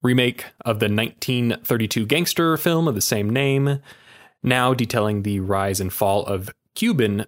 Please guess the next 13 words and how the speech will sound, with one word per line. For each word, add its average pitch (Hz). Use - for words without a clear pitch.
petty 101
criminal 101
turned 95
cocaine 107
kingpin, 110
Tony 101
Montana, 101
of -
course, 104
played 95
by 98
Al 101
Pacino. -